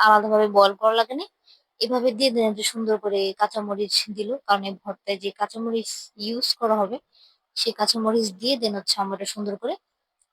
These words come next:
ঢেকে দিচ্ছি, যাতে করে এটাও আলুর মতোই খুব ইজিলি বয়েল হয়ে যায়। তো দেখতে পাচ্ছেন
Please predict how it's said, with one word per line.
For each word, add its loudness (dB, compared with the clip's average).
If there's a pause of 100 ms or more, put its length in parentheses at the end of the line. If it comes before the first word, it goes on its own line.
(120)
ঢেকে -2
দিচ্ছি, -4 (240)
যাতে -4
করে -2 (100)
এটাও -2 (920)
আলুর 6
মতোই 4
খুব -18
ইজিলি 2
বয়েল 6
হয়ে -2
যায়। -8 (240)
তো -2 (240)
দেখতে -6
পাচ্ছেন 0